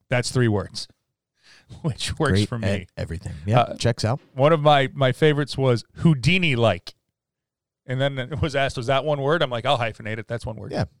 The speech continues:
Speaker 1: Works
Speaker 2: checks
Speaker 1: for me.
Speaker 2: out.
Speaker 1: Uh, and then one of his teammates said, "The best." And put it in all capital letters. You can see it right there.
Speaker 2: Yeah, it is.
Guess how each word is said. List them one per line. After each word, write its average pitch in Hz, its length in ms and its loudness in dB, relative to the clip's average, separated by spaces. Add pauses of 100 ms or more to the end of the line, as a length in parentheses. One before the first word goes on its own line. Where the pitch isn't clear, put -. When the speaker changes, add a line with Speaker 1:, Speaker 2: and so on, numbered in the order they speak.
(200)
Speaker 1:
Works 110 180 -12
Speaker 2:
checks 101 200 0
Speaker 1:
for 117 60 0
me. - 60 0
Speaker 2:
out. 175 80 -6 (640)
Speaker 1:
Uh, 117 360 4
and 131 360 -2
then 139 340 0 (100)
one 139 160 -8
of 135 60 -10
his 127 140 -8
teammates 131 420 -6
said, 120 300 0 (140)
"The 120 200 0
best." 113 480 0 (920)
And 107 120 -20
put - 140 -18
it 101 60 -20
in 123 60 -12
all 113 160 -8
capital 107 380 -8
letters. - 340 -14
You - 80 -20
can - 140 -20
see - 140 -20
it - 100 -20
right - 140 -18
there. - 240 -20
Speaker 2:
Yeah, 87 140 -2
it 104 60 0
is. 120 220 -2